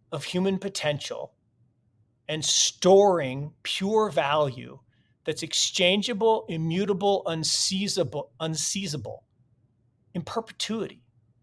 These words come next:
That's fucking awesome.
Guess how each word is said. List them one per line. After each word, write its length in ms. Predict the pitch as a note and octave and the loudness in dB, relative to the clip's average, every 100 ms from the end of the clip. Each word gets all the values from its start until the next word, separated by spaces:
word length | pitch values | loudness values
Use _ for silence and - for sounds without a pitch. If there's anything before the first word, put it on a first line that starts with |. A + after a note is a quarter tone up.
| _ _ _ _ _ _ _ _ _ _ - | _ _ _ _ _ _ _ _ _ _ -20
That's 140 | A#3 | -16
fucking 540 | - - B3 - D3+ D3 - | -14 -8 -6 -6 -8 -10 -6
awesome. 460 | A3 A3+ - - | -4 -4 -6 -10